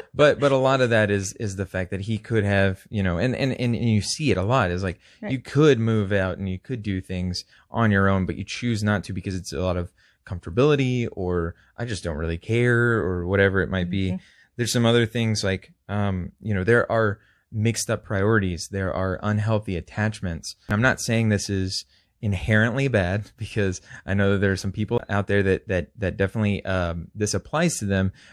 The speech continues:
Speaker 1: but, like, mama's boy, daddy's girl kind of thing, it can be very not, not a good, not a good place whenever it comes to priorities.
Speaker 2: Well, I think if we don't set up healthy boundaries
Speaker 1: Mm-hmm.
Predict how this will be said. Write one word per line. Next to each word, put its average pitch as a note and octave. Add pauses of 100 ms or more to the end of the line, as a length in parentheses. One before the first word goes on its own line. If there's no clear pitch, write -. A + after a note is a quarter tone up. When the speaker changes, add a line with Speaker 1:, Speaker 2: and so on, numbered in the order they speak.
(100)
Speaker 1:
but, G#2+
like, G2+
mama's G#2+
boy, G2+
daddy's F#2+
girl F2+
kind F#2
of E2+
thing, F2+ (520)
it A#2+
can A2
be B2+
very A2 (920)
not, A#2+
not C3+
a C#3+
good, G#2+
not B2+
a A#2
good G2+
place B2
whenever G#2
it -
comes G2+
to -
priorities. F#2
Speaker 2:
Well, C4
I B3
think A#3+ (720)
if A3
we A#3
don't B3+
set A#3
up G3
healthy F#3
boundaries G3+
Speaker 1:
Mm-hmm. F#2+